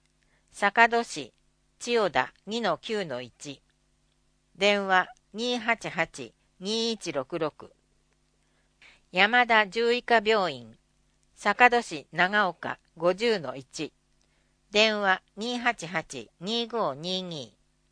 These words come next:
山彦動物病院。スネオリ町一の三十四の十三。電話、二八七四三四四。なお、市では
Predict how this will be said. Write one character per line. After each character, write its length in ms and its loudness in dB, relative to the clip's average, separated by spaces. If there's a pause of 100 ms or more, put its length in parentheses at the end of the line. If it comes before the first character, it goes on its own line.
(960)
山 320 4
彦 300 2
動 240 4
物 280 -4
病 300 0
院。 140 -16 (760)
ス 160 -10
ネ 160 2
オ 100 0
リ 120 -10
町 360 -6 (240)
一 200 -10
の 140 -2
三 300 -2
十 200 -2
四 280 -4
の 140 -12
十 220 -2
三。 320 -16 (920)
電 260 2
話、 240 6 (160)
二 220 -4
八 280 -4
七 340 -2 (200)
四 280 -4
三 320 -2
四 300 -4
四。 220 -8 (2000)
な 280 6
お、 140 -2 (440)
市 220 -8
で 140 8
は 260 6